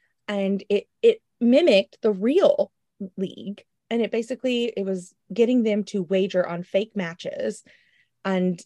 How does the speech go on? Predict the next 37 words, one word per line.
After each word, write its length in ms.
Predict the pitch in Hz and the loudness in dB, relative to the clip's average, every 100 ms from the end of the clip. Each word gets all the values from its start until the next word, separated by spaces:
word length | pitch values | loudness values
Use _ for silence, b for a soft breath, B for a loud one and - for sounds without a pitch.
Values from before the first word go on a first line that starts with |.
| _ | _
it, 340 | 196 202 190 190 | -4 -4 -4 -4
through 120 | 214 | -4
Telegram, 840 | - 233 247 226 - - - 190 - _ _ _ _ _ _ - | -2 4 4 4 -2 -10 -8 -8 -8 _ _ _ _ _ _ -6
the 120 | 226 | -4
social 300 | 190 202 185 196 | -2 -2 -2 -2
media 540 | 185 180 170 165 160 | 0 0 0 2 0
messaging 440 | 190 233 226 170 160 | -2 -6 -6 -8 -10
network. 520 | 156 - 156 170 - _ _ _ _ _ 202 | -10 -4 -4 -4 -8 _ _ _ _ _ -4
And 140 | 202 | 0
so 300 | 208 190 180 | 4 4 4
it 140 | 185 175 | -2 -4
would 200 | 185 185 | -6 -6
broadcast, 960 | 185 156 170 - 180 180 240 - - - | -6 -6 -6 -6 -6 -4 -4 -8 -20 -18
you 140 | 185 165 | -14 -12
know, 220 | 160 180 | -10 -10
just 260 | 180 - | -10 -10
a 60 | - | -10
s-, 140 | 175 - | -10 -10
one 320 | 175 190 233 | -4 0 -2
single 420 | - 220 208 208 | 0 -2 2 0
camera 600 | - - 190 185 175 170 - _ _ 190 | -2 -6 -4 -2 -4 -6 -10 _ _ -6
angle 300 | 180 170 170 | -2 -2 -4
tight 380 | - 202 190 180 | -6 -2 -2 0
on 100 | 180 | -2
the 80 | |
pitch, 560 | - - 196 - - - B B B | -4 -4 -4 -4 -16 -20 B B B
never 260 | 196 185 233 | -2 0 -2
showing 280 | - 180 170 | -2 -2 -4
the 160 | 156 - | -8 -8
wide 300 | 190 214 - | -2 -2 -2
angle 280 | 175 170 156 | -6 -4 -4
of 120 | 151 | -4
the 80 | 160 | -12
stadium 760 | - - - 185 226 185 139 139 | -14 -16 -4 -2 -2 -4 -8 -12
they 120 | 151 | -14
were 180 | 175 - | -16 -12
in, 280 | 175 - | -10 -10